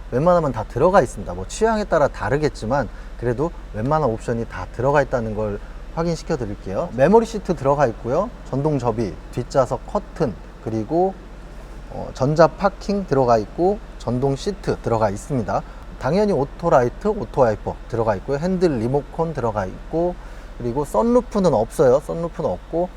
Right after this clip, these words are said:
하이패스 룸미러, 정품 내비게이션 들어가 있습니다. 정품 내비게이션 들어가 있고 프로토 에어컨, 어, 그리고 패들 시프트도 들어가 있네요. 패들 시프트도 들어가 있는데 거의 사용은 안 하시죠.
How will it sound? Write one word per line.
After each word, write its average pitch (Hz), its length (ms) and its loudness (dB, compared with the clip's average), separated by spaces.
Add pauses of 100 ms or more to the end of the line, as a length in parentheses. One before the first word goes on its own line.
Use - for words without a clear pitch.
(160)
하이패스 180 480 2
룸미러, 117 480 4 (400)
정품 147 520 -2
내비게이션 143 640 2
들어가 101 260 0
있습니다. 85 280 -10
정품 107 320 -6
내비게이션 95 460 -6
들어가 92 260 -4
있고 113 280 -6 (360)
프로토 196 760 4
에어컨, 120 540 6 (320)
어, 90 220 -6
그리고 131 260 0
패들 240 300 2
시프트도 175 520 -4
들어가 123 240 4
있네요. 113 280 -2 (140)
패들 151 220 -2
시프트도 151 580 -8 (600)
들어가 127 240 6
있는데 110 260 0
거의 156 280 4
사용은 220 360 2
안 117 140 0
하시죠. 139 420 -2